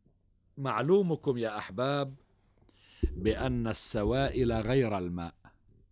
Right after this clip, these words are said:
سوائل غير الماء لا عصامية لها عن النجاسة، فإذا لاقت النجاسة، ف-، عفوًا، فإذا لاقت النجاسة تنجس بالملاقاة.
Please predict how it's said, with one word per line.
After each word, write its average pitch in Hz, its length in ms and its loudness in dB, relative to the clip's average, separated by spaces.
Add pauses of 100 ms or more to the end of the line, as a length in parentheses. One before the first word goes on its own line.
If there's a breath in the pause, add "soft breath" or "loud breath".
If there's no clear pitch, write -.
(560)
سوائل 101 880 -2
غير 107 400 0
الماء 76 340 -6 (1000 soft breath)
لا 165 480 6
عصامية 127 1160 2
لها 120 540 -2
عن 98 240 -6
النجاسة، 85 680 -8
فإذا 120 440 -4
لاقت 135 460 -2
النجاسة، 131 840 -4 (960)
ف-، - 100 -6
عفوًا، 110 380 2
فإذا 113 360 -4
لاقت 131 420 -2
النجاسة 123 540 -4
تنجس 151 720 -8
بالملاقاة. 123 760 -8